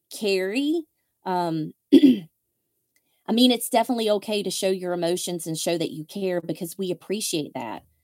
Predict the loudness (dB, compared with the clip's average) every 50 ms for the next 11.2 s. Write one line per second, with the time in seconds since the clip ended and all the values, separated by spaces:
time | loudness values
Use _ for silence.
0 | _ _ _ _ -8 -6 -6 -6 -6 -8 -8 -10 -10 -10 -10 -10 -10 -10 -12 -14
1 | -18 _ _ -12 -10 -8 -6 -4 -4 -4 -4 -4 -4 -4 -4 -6 -6 -8 -10 -12
2 | _ _ _ _ _ _ _ _ _ _ _ _ _ _ _ _ _ _ -10 -8
3 | -6 -6 -6 -6 -8 -10 -10 -14 -16 _ _ -10 -8 -8 -6 -6 -6 -8 -8 -10
4 | -8 -8 -6 -6 -6 -6 -4 -4 -4 -4 -4 -6 -8 -6 -6 -8 -6 -4 -2 -2
5 | 0 0 0 -2 -2 -4 -6 -6 -6 -6 -6 -6 -6 -6 -4 -4 -6 -6 -8 -10
6 | -10 -8 -8 -8 -8 -8 -4 -2 -2 -2 -2 -2 -4 -4 -4 -4 -8 -6 -2 0
7 | 2 2 0 -2 -4 -6 -4 -4 -4 -2 -2 -4 -6 -6 -6 -8 -6 -4 -4 -4
8 | -4 -6 -8 -12 -12 -12 -10 -4 0 0 0 0 0 -4 -8 -8 -8 -10 -4 0
9 | 2 4 4 4 2 0 _ _ _ _ _ _ _ _ _ _ _ -6 -4 -2
10 | -2 -4 -6 -10 -8 -4 -2 0 0 0 -2 -4 -10 -8 -4 -2 0 0 2 0
11 | 0 -2 -4